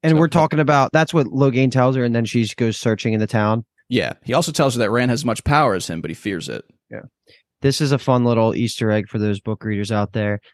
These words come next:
Speaker 1: When Moraine's asking the guard and says, like, "Hey, like, have you seen a redhead around here?" I know this city specifically would take note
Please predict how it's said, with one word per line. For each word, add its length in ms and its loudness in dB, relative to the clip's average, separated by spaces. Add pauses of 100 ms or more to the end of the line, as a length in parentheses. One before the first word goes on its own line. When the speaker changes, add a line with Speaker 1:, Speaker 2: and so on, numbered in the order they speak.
(100)
Speaker 1:
When 260 2
Moraine's 320 2
asking 320 0
the 80 0
guard 380 0
and 180 -4
says, 300 -2
like, 140 -4
"Hey, 360 0 (220)
like, 340 -4 (120)
have 100 -8
you 60 -2
seen 200 0
a 60 0
redhead 320 2
around 240 2
here?" 180 0
I 100 -4
know 280 2
this 320 -2
city 260 2
specifically 760 0
would 160 0
take 240 -2
note 340 2